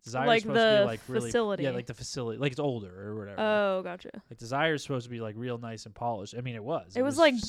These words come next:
Speaker 2: it looked like it
Speaker 1: super clean.
Speaker 2: was, it looked like it was recently built.
Speaker 1: I know. It, and it, it, it's a little bit older. They just maintain it really well. But,
Speaker 2: Yeah.
Speaker 1: but it's, e-, like, they maintain it extremely well. Like, they clean everything regularly.
Speaker 2: Mm-hmm.
Speaker 1: Like, they have people, like,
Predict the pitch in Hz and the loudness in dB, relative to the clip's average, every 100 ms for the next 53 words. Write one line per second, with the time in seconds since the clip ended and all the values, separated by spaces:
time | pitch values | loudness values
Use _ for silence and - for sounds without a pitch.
0 | - 247 262 269 285 262 254 214 208 175 | 6 10 10 10 6 6 4 2 -8 -14
1 | _ _ 240 240 233 254 233 214 - - | _ _ 4 4 4 0 0 -2 -6 -2
2 | 226 220 202 220 214 208 208 202 196 - | 0 0 -2 -6 -6 -8 -8 -4 -4 -4
3 | - - _ - 113 127 135 107 107 120 | -8 -20 _ -12 -8 -6 -6 -8 -14 -8
4 | 135 123 135 139 139 131 156 135 - 139 | -8 -6 -8 -6 -8 -4 -2 -2 -4 -10
5 | - 135 196 185 156 247 143 139 139 - | -8 -4 0 2 2 2 2 0 -2 -8
6 | - 135 143 127 147 196 147 123 107 101 | -10 -4 -4 -4 -4 -4 -6 -6 -8 -10
7 | 104 233 226 202 208 _ - _ 151 180 | -10 -4 -2 -4 -8 _ -20 _ 2 2
8 | 165 160 - - 185 180 185 196 196 170 | 0 -8 -12 -6 0 2 2 2 0 -2
9 | 202 190 165 - - - - 190 302 202 | -2 -2 -4 -6 -10 -12 -6 -6 -4 -2
10 | 120 117 117 117 123 143 139 190 208 175 | 0 2 2 2 2 0 -2 -4 -4 0
11 | 165 165 156 127 120 143 151 101 98 95 | 0 0 -2 -4 0 2 2 0 -2 -4
12 | 110 110 - - _ 143 160 185 196 170 | -4 -6 -8 -20 _ 0 0 0 0 0
13 | 151 147 127 120 | 2 2 0 -2